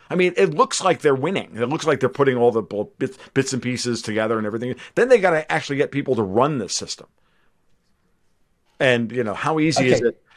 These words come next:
Speaker 1: to, to, to, to blow all their systems apart? Because half of them are incompetent, and God, God knows none of them can even code for, you know, for Christ's sake. So.
Speaker 2: Can I, can I just, just, um,
Speaker 1: Sure.
Speaker 2: sidetrack you there?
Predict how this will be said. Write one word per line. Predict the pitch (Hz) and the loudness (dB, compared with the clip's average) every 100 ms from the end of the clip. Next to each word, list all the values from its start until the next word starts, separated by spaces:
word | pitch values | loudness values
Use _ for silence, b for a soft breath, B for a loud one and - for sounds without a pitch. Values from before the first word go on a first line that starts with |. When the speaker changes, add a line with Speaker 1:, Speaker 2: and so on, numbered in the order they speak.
| b | b
Speaker 1:
to, | - 127 117 | 2 4 4
to, | - 120 110 | 2 0 0
to, | - 110 - | -2 -6 -4
to | - | -6
blow | 107 113 131 127 | -4 4 6 6
all | 120 | 4
their | 107 | 0
systems | - 156 - 98 | -4 -6 -6 -8
apart? | 95 87 71 | -6 -10 -12
Because | - 101 98 | -8 -6 -4
half | 107 123 | -2 -2
of | 123 | -2
them | 107 | -4
are | 104 98 b b | -4 -4 b b
incompetent, | - 135 127 139 117 98 104 | -4 -2 2 0 0 -6 -8
and | 104 | -4
God, | 113 120 110 | -4 -4 -6
God | 113 123 | -2 0
knows | 120 113 | 0 0
none | 117 139 | 0 -2
of | |
them | 101 | -4
can | 85 107 | -6 -4
even | 107 95 | -4 -6
code | - - 190 165 | -6 -2 -2 -2
for, | - 90 82 B B B B - | -8 -8 -10 B B B B -8
you | |
know, | 107 | -6
for | 90 104 | -6 -8
Christ's | 104 82 - | -8 -8 -10
sake. | 73 - | -12 -14
So. | - 90 - _ _ _ _ _ _ _ _ | -10 -10 -12 _ _ _ _ _ _ _ _
Speaker 2:
Can | - 175 | -4 -4
I, | |
can | - 156 | -2 -4
I | |
just, | 156 - | -4 -4
just, | 139 - | -4 -2
um, | 139 123 | -2 -2
Speaker 1:
Sure. | 123 - | -2 0
Speaker 2:
sidetrack | 131 - 110 - | 0 0 -4 -4
you | 107 | -8
there? | 95 | -8